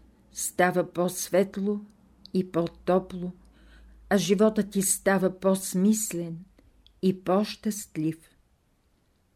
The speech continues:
Изобщо, духовната черупка на егоизма не отстъпва пред никакво насилие,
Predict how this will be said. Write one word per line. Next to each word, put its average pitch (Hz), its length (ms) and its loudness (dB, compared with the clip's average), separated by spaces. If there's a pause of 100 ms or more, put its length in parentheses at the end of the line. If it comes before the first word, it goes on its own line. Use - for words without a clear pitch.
(220)
Изобщо, 175 720 -4 (580)
духовната 220 840 2
черупка 208 680 6
на 185 120 2
егоизма 170 800 -2 (640)
не 185 200 6
отстъпва 208 920 4
пред 175 260 2
никакво 233 560 2
насилие, 220 800 2